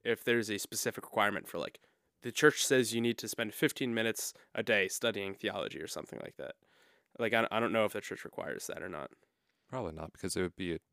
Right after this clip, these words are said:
Speaker 2: probably a weekly
Speaker 1: That would be extremely, extremely hard to, like, keep in track.
Speaker 2: Yeah, I, I doubt there's something like that.
Speaker 1: 'Cause,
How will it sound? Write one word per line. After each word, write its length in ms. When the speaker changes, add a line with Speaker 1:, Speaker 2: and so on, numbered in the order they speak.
Speaker 2:
probably 220
a 40
weekly 600
Speaker 1:
That 240
would 160
be 260
extremely, 1120
extremely 880
hard 480
to, 340
like, 200
keep 180
in 80
track. 460
Speaker 2:
Yeah, 180
I, 280
I 20
doubt 380
there's 180
something 280
like 200
that. 180
Speaker 1:
'Cause, 340